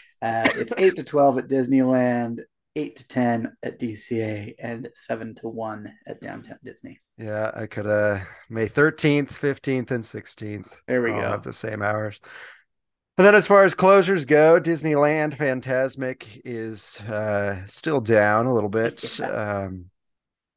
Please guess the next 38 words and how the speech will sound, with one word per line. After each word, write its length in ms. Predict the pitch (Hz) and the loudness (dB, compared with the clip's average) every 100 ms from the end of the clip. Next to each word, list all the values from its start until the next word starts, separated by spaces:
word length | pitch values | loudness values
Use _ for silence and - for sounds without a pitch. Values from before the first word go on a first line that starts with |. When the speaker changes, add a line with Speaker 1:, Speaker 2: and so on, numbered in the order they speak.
| _ _ _ _ | _ _ _ _
Speaker 1:
It's 80 | _ | _
got 120 | 135 113 | -6 -4
Speaker 2:
yeah. 40 | |
Speaker 1:
some 140 | 117 | -6
heartburn. 600 | 110 113 - - 113 117 - - | -6 -6 -6 -8 -10 -10 -6 -2
Speaker 2:
<laughs> 600 | 185 - 196 180 - 156 - - - - | 0 2 2 2 -2 -4 -8 -20 -20 -8
It 120 | 117 | -6
went 220 | 110 110 | -4 -6
down 380 | - 107 107 107 | 0 2 2 0
in 140 | 98 95 | -2 -4
burning 380 | 107 104 104 | -2 -2 -4
defeat. 720 | 101 101 - 101 110 - - - | -8 -10 -8 -6 -8 -10 -16 -16
Speaker 1:
<laughs> 40 | - - - _ - | -20 -20 -20 _ -4
Speaker 2:
Uh, 580 | 98 98 92 90 92 95 | 0 4 4 4 4 0
Speaker 1:
Blaze 460 | 113 120 123 127 | -4 -2 -2 -4
of 160 | 131 120 | -6 -4
glory. 420 | - 123 123 117 | -2 0 2 2
Speaker 2:
<laughs> 120 | 117 - | 0 -2
and 80 | - - - - - 196 180 - - | -4 -6 -20 -16 -14 -14 -16 -18 -2
then 220 | 131 127 | 2 2
the 80 | 120 | 2
Matterhorn 680 | 123 131 135 127 131 123 120 | 4 6 6 6 4 2 0
is 100 | 110 | -2
set 240 | 123 113 | -2 -4
to 120 | - | -4
reopen 600 | 107 107 104 104 110 104 | -8 -4 -4 -4 -8 -12
June 540 | 92 101 101 101 101 101 - | -14 -12 -10 -8 -8 -10 -8
second. 640 | - - 143 156 190 185 _ _ _ _ - | -6 0 2 2 0 -2 _ _ _ _ -8
And 100 | 113 | -4
then 160 | 113 104 | -2 -2
California 540 | 123 117 117 123 113 | 2 2 2 0 0
Adventure, 460 | 107 110 104 113 110 | 0 -2 -4 -6 -6
Silly 320 | - 110 110 | -6 -6 -6
Symphony 400 | 117 101 101 101 | -8 -12 -12 -12
Swings 400 | - 104 98 95 | -8 -8 -8 -10
should 160 | 98 | -12
be 140 | 92 101 | -10 -8
reopening 840 | 98 101 101 101 - 101 101 98 | -8 -6 -6 -8 -10 -10 -10 -10